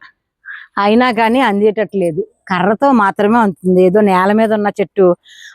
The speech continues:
ఆకాశంలోకి వెళ్ళిపోతే కర్రలతో కోస్తారో, అలాగా మన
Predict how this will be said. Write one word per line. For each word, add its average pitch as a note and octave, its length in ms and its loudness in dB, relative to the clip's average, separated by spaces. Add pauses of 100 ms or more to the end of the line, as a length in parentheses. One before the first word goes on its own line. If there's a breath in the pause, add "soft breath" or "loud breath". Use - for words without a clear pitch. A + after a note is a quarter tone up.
(120)
ఆకాశంలోకి G#3 580 -2
వెళ్ళిపోతే G3+ 340 -2 (100)
కర్రలతో F#3 440 -4
కోస్తారో, G3+ 420 -2 (520 soft breath)
అలాగా F#3+ 400 0 (120)
మన G#3 160 -4